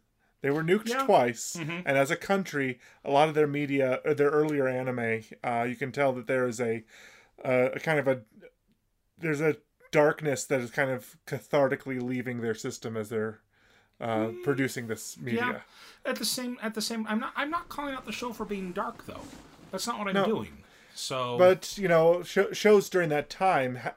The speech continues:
Speaker 1: dealt
Speaker 2: Uh-huh.
Speaker 1: with a lot of death and a lot
Speaker 2: Yeah,
Speaker 1: of
Speaker 2: they did. Um,
Speaker 1: um,
Speaker 2: but, uh, you,
Speaker 1: and
Speaker 2: that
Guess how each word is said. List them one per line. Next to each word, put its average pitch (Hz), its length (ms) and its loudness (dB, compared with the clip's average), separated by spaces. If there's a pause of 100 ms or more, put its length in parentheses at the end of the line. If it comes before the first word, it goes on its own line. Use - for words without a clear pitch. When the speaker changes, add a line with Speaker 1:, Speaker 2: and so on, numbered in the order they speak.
(140)
Speaker 1:
dealt 165 200 2
Speaker 2:
Uh-huh. 139 80 -4
Speaker 1:
with 139 80 -2
a 143 100 2
lot 135 100 4
of 110 140 -6
death - 260 -2 (240)
and 139 120 -10
a - 20 -6
lot 131 180 0
Speaker 2:
Yeah, 247 100 4
Speaker 1:
of 127 120 -6
Speaker 2:
they 190 140 -4
did. 143 440 -2 (220)
Um, 151 760 -2
Speaker 1:
um, 117 500 -4 (420)
Speaker 2:
but, 170 340 2
uh, 160 120 2
you, 160 240 -2
Speaker 1:
and 135 120 -4
Speaker 2:
that - 260 -10